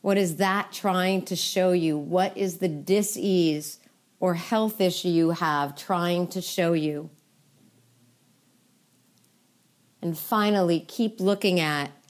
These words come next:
how does your outer world reflect your inner world?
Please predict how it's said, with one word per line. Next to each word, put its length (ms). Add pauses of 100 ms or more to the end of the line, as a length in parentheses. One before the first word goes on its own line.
(280)
how 520
does 260
your 280
outer 420
world 560
reflect 720
your 200
inner 280
world? 540